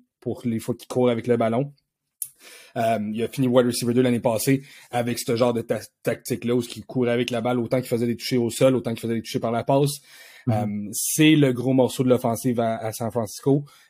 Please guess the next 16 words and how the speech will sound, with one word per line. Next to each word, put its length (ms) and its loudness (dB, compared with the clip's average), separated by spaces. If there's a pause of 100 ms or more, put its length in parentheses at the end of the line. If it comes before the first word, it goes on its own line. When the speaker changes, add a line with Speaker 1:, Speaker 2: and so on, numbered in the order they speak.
Speaker 1:
Euh, 220 -2
on 160 -4
parle 160 2
beaucoup 240 -4
de 60 2
la, 180 4
de 40 -4
la 100 2
connexion 460 0
entre 180 0
Trey 160 0
Lance 300 0
puis 120 -2
Brandon 320 2
Ayuk 340 0
présentement, 680 0